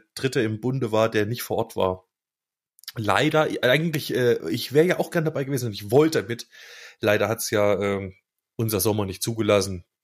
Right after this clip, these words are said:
Das mit dem Bau ging drunter und drüber. Es war, äh, die absolute Katastrophe. Und deswegen konnte ich nicht bei euch sein. Umso schöner ist es, dass ihr mich jetzt beerbt mit so einem schönen Auftrag.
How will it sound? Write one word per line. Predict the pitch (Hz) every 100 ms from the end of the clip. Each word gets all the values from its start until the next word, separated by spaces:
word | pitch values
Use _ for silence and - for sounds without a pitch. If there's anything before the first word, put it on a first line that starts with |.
| -
Das | 101 92 - -
mit | 101 98
dem | 95 92 -
Bau | 95 107
ging | 104 98
drunter | - 117 120
und | 101 101
drüber. | - 117 127 117 110
Es | 92 - 104
war, | 104 104 104 101 87 98 98
äh, | 95
die | -
absolute | 98 - 113 104
Katastrophe. | 104 101 - 113 110
Und | 101
deswegen | 160 143 127
konnte | 135 135
ich | 117
nicht | 117 -
bei | 139
euch | 123 110 -
sein. | 107 104 - - -
Umso | 117 123 113
schöner | - 120 123 98
ist | 107
es, | 113 - - - -
dass | 107 -
ihr | - 107 101 95 - _ _
mich | - 101
jetzt | 104 - -
beerbt | - 101 - - -
mit | 101
so | 98
einem | 95 90
schönen | 107 104 101
Auftrag. | 95 - - 98 101